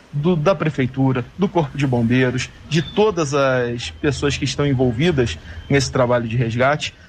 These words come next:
é sal-, é resgatar as vítimas, é garantir dignidade pros familiares,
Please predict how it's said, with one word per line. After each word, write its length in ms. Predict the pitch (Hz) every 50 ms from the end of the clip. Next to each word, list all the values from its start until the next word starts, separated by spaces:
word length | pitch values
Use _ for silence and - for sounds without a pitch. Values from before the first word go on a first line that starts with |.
| - - - - - -
é 240 | 175 175 175 180 185 - - - _ _
sal-, 380 | - - - 180 160 156 147 127 -
é 160 | 147 147 160
resgatar 720 | 165 156 175 160 160 160 147 135 131 - 185 190 208 196 - - _ _ - -
as 560 | 151 147 143 143 135 135 - - - - - - - _ - -
vítimas, 600 | 131 123 156 165 - - 147 156 151 151 - - - - - - -
é 240 | - 143 151 156 - - - - -
garantir 440 | - 156 151 147 139 131 - 202
dignidade 680 | 190 165 165 165 175 165 151 139 135 147 151 147 139 -
pros 200 | - - 131 127
familiares, 760 | - 139 127 131 127 113 113 117 127 135 143 139 135 -